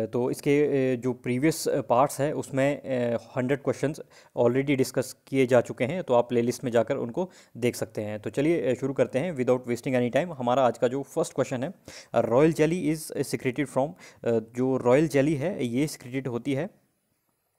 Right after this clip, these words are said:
अ, हाइपोफेरिंजियल ग्रंथि। तो ऑप्शन ए आपका राइट आंसर होगा। और नेक्स्ट क्वेश्चन है, which of the following is a catadromous fish? अ, तो निम्न में से कौन सी एक catadromous, अ, जो मीन है वो है?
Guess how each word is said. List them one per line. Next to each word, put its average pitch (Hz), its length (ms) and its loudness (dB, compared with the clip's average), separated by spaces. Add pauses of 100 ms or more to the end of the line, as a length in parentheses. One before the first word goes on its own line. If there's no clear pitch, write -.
(520)
अ, 117 320 2
हाइपोफेरिंजियल 131 1300 2
ग्रंथि। 117 580 -2
तो - 100 -4
ऑप्शन - 340 -2
ए 147 160 0
आपका 160 340 -2 (180)
राइट 117 260 0
आंसर 113 200 -4
होगा। 110 300 -8 (280)
और 113 180 4
नेक्स्ट 127 220 -2
क्वेश्चन 139 240 -2
है, 170 120 -4
which 156 200 -4
of 139 100 -4
the 143 200 0
following 135 400 2
is 117 80 -4
a 196 120 -2 (520)
catadromous 123 960 0
fish? - 360 -6
अ, 113 420 0
तो 117 200 -4
निम्न 143 240 -4
में 139 100 0
से 139 140 -4
कौन 131 220 0
सी 135 160 -4
एक - 180 -4
catadromous, 120 760 -2
अ, 117 300 2
जो 113 440 -6
मीन 127 320 -4
है 180 240 -8
वो 117 200 -4
है? 185 160 -4